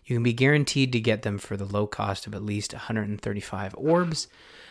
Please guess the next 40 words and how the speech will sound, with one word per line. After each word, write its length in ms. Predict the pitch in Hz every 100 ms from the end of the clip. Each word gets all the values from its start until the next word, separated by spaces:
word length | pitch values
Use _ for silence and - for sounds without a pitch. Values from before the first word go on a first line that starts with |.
| -
Now, 280 | 113 104 101
uh, 400 | 98 104 104 104 -
keep 180 | - 131
in 60 |
mind, 280 | 127 123 123
I 40 |
think 320 | 107 120 110 -
this 380 | 113 107 - -
banner 720 | 123 120 123 123 123 123 120
runs 800 | 113 123 123 123 120 113 - -
out 240 | 131 123 -
tomorrow. 720 | 127 123 131 135 160 185 185 -
So 100 | -
you've 100 | 113
got 160 | 110 98
one, 420 | 107 123 127 127 - - - - _
one 380 | 110 123 131 123
day 200 | 123 117
left 360 | 113 123 -
as 180 | 107 107
of 260 | 101 107 104
this 220 | 165 -
recording. 580 | 110 - 101 101 117 151 - - - _ 117
Uh, 240 | 104 98
so 380 | 98 - 101 101
you, 340 | 101 104 104 - -
this 240 | 113 -
might 160 | 104 95
all 160 | 98
be 140 | 101 101
moot, 280 | 104 107 -
but, 300 | 101 - -
uh, 240 | 104 101 - _ -
or 180 | - -
sorry, 240 | - 98
this 180 | - - -
might 240 | 117 104
all 180 | - 110
be 160 | 110 101
moot. 320 | 104 107